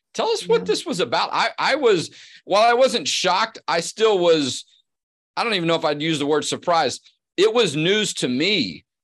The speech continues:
Speaker 1: that abortion entities like Planned Parenthood were using hotels to perform these procedures or, or to interact with young ladies on this. Tell us a little bit about that.
Speaker 2: Yeah, there was a, a video that came out.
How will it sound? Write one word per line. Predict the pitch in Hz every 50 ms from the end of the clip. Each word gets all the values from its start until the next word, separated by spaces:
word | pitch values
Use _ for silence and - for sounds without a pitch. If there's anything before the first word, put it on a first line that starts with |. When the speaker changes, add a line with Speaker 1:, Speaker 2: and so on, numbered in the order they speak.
| _ -
Speaker 1:
that | 113 113 143 151 143 135 127 117 - _ -
abortion | 120 120 104 104 135 165 185 180 - 185 160 156
entities | 151 143 147 143 127 151 139 127 143
like | 127 107 -
Planned | - 151 143 139 127
Parenthood | 147 156 151 151 147 143 135 123 107 104 _ _ _ -
were | 117 127
using | 127 131 147 143 143 135 123
hotels | 127 127 117 - - - 170 165 156 139 117 107 - - - _ _ - - _ _ -
to | - 139
perform | 135 131 - - 139 143 139 139
these | 131 123
procedures | - 120 113 - - 139 131 107 117 113 104 98
or, | -
or | - 127 127
to | 123 110 101
interact | 135 143 139 131 123 120 - -
with | 127 107
young | 113 113 107 104
ladies | 107 123 135 135 135 120 98 104
on | 95 92
this. | 92 87 -
Tell | - 175 170
us | 165 -
a |
little | 139 139 131 120
bit | 117 107
about | 101 104 95 90 85
that. | 87 71 - _ _ - _ _ _ - - - - - - - - - - _ _ _ _ -
Speaker 2:
Yeah, | 277 302 285 262 233 220
there | 190 247 262 277
was | 277 240 226
a, | 247 233 226 214 - -
a | 226 214
video | 220 247 226 254 254 240 214 208 208
that | 190 202 190 - -
came | - 208 214 214 208 208
out. | 202 208 208 208 202 - - -